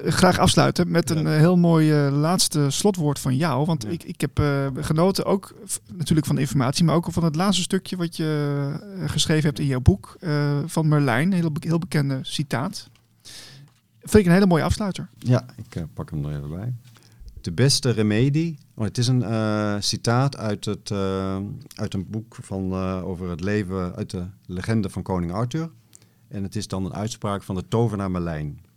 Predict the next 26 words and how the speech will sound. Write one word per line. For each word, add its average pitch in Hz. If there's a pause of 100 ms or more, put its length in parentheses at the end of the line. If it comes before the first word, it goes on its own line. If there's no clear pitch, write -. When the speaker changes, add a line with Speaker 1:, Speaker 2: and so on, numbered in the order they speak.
(580)
Speaker 2:
En 87
die 80
zegt: - (960)
De -
beste 120
remedie 131 (340)
tegen 98
droefheid 120 (240)
is 120 (280)
om 131
iets -
te -
leren. 90 (1040)
Dat 113
is 127
het 107
enige 147 (500)
dat 95
nooit 117
faalt 123 (300)
en 101
je 92
helpt 101 (420)
als 95
je -
oud 113